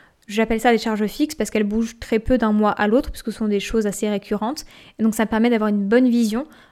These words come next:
euh, grâce à la ligne totale, encore une fois, que je mets à la fin de cette catégorie de charges fixes, de combien va sortir chaque mois, euh, par rapport à ces dépenses-là.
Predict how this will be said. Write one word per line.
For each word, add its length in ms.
euh, 100
grâce 280
à 40
la 120
ligne 160
totale, 320
encore 260
une 140
fois, 140
que 120
je 100
mets 80
à 40
la 100
fin 160
de 60
cette 120
catégorie 460
de 80
charges 240
fixes, 340
de 60
combien 360
va 140
sortir 400
chaque 320
mois, 340
euh, 60
par 160
rapport 220
à 100
ces 140
dépenses-là. 480